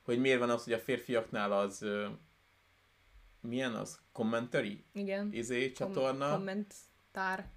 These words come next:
Speaker 1: Igen, a, a nőknél pedig
Speaker 2: <laughs>
Speaker 1: dráma csatorna, pedig ugyanazt csinálják.
Speaker 2: Igen. És akkor, hogyha férfias témákról van szó, lásd, kamionvezetés, vagy, ö, autószerelés, vagy bármi, akkor az, az értéket képviselhet. Hogyha sminkelésről, ami ugyanúgy egy önki-,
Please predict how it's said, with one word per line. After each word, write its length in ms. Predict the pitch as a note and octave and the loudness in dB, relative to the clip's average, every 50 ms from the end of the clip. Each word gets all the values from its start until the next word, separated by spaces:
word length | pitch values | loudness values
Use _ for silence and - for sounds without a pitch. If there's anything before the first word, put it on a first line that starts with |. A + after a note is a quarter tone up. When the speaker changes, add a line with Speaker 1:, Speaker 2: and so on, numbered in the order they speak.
| - - | -6 0
Speaker 1:
Igen, 400 | C3 B2+ B2 C3 C3+ C#3 C#3 B2+ | 0 2 4 4 4 4 4 2
a, 260 | A2+ A2 G#2 - - A#2 | 2 2 0 0 2 0
a 40 | A2+ | 2
nőknél 420 | A#2 B2 B2 A#2+ A#2+ - A#2+ A2 | 2 2 0 0 0 0 -2 -2
pedig 220 | - A2+ A2+ G#2+ G#2 | -2 0 0 0 2
Speaker 2:
<laughs> 40 | A2+ | 2
Speaker 1:
dráma 300 | A2 G2+ G2 G2 F#2+ F#2+ | 2 2 2 0 -2 -4
csatorna, 640 | - G#2 G2 - G#2+ G2+ G2+ G#2 G#2 G2 G#2+ A2 A2 | -4 -6 -4 -4 -2 -2 -2 -2 -2 -4 -4 -4 -4
pedig 180 | - A2+ A2+ G#2+ | -4 -2 0 0
ugyanazt 300 | G#2 G2+ F#2 F#2+ F#2+ - | 0 0 0 -2 -4 -6
csinálják. 540 | - - - - - - A1 A1+ - - - | -10 -8 -8 -6 -6 -6 -4 -6 -6 -6 -8
Speaker 2:
Igen. 420 | F3+ F3 F3 E3+ F3 G3 G3 G3+ - | -8 -8 -8 -6 -6 -8 -8 -8 -6
És 140 | - G#3 - | -4 -2 -2
akkor, 260 | A#3 G#3+ - A3+ G3+ | -2 0 2 2 2
hogyha 200 | G3+ F#3+ G3 G#3 | 2 2 -2 -2
férfias 480 | G#3 - A#3+ A#3 A#3 - A#3 G#3 G#3+ - | -2 -2 -2 -2 -2 -2 -2 -2 -2 -4
témákról 480 | - G3+ G3 G3 F#3 F#3+ F#3+ G3 F#3 F3+ | -6 -6 -4 -4 -4 -4 -2 0 0 0
van 180 | F3 E3+ F#3 | 0 -2 -4
szó, 220 | F3+ - F#3 F3 F3 | -6 -6 -4 -2 -2
lásd, 340 | E3 D#3 D#3 D#3+ D#3+ - | -2 -2 -2 -4 -6 -8
kamionvezetés, 960 | - A#3+ A#3 A3+ G#3 F#3 F3+ F3 F3 E3+ F3 E3 D#3 - E3 D#3+ E3 F3+ F#3 - | -4 -2 -2 0 0 -2 -2 -2 -2 -2 -2 -2 -4 -4 -4 -4 -4 -4 -6 -6
vagy, 380 | - D#3+ D3+ D3+ D3+ D#3 D#3+ | -4 -2 0 0 0 -2 -2
ö, 160 | D#3 D#3 D#3 D3+ - | -2 0 0 0 0
autószerelés, 800 | - A#3 A#3 - F#3+ F3 F3+ F3+ - F#3 D#3 D#3 D#3 D#3+ F#3 - | 0 0 0 0 -2 -2 -2 -2 -2 -2 -2 -2 -2 -4 -6 -6
vagy 160 | F3+ F3+ F#3+ | -6 -4 0
bármi, 300 | F#3 E3+ E3 D#3+ E3+ E3+ | 0 0 0 0 0 -4
akkor 220 | F#3+ F#3 - F#3 | -4 -4 -2 -2
az, 160 | E3+ F3 F3 - | -2 -2 -2 -4
az 140 | F#3+ F3+ - | -8 -8 -8
értéket 480 | - D#3+ F3 - - G#3 - A#3+ A#3+ - | -8 -10 -8 -6 -8 -6 -6 -6 -8 -6
képviselhet. 600 | - C4 B3+ - C#4 C4+ D4 C#4 C#4 D4 C#4+ C#4+ | -6 -6 -6 -6 -6 -4 -2 0 0 0 0 0
Hogyha 420 | - A#3+ A3+ - G#3+ G3+ F#3 F#3 - - - - | 0 -2 -2 0 2 2 2 0 0 -8 -14 -12
sminkelésről, 920 | - - - A3 A3 A3+ A#3 B3+ B3+ B3+ B3+ C#4 C4+ - D4+ D4 D4 C4+ | -8 -2 0 2 2 2 2 2 2 2 2 0 0 0 0 2 2 4
ami 320 | A3+ G3+ F#3+ F3+ F3+ E3+ - | 4 2 2 0 -2 -2 -2
ugyanúgy 360 | G#3 G3+ F#3+ F3+ E3+ E3+ E3+ | -2 -2 -2 -2 -2 -2 -2
egy 160 | E3+ E3+ - C#3+ | -2 -2 0 0
önki-, 280 | G3 G#3 G#3 G3+ - | 0 0 -2 -4 -8